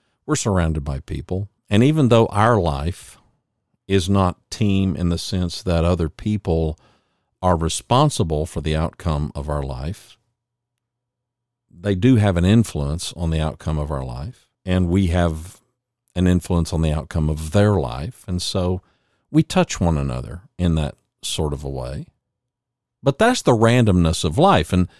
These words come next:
it's why I get really vexed. I get really vexed, particularly with agnostics or atheists, who look at anything and everything that goes on in life that is not good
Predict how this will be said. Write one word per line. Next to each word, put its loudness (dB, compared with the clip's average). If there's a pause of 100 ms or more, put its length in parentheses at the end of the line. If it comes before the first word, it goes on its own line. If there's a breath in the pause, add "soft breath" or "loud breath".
(360 soft breath)
it's -4
why 4 (560)
I 2
get 4
really 4
vexed. -2
I 2
get 2
really 6
vexed, -2 (220)
particularly 2
with -2 (1300)
agnostics 2
or 2
atheists, -2 (1500)
who 4 (1200 soft breath)
look 4
at 2 (180)
anything 4
and 4
everything 4
that 2
goes 2
on 4
in 2
life 0
that -2
is -2
not 0
good 2